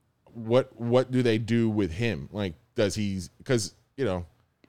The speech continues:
does he come back to the M C U at this point? Is, is that character, is,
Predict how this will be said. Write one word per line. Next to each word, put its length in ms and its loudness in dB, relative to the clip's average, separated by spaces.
does 160 2
he 80 2
come 320 2
back 360 2
to 100 0
the 140 2
M 180 -2
C 160 -6
U 240 0
at 120 -4
this 160 -2
point? 360 -8
Is, 580 2
is 120 -2
that 200 0
character, 440 0
is, 220 -4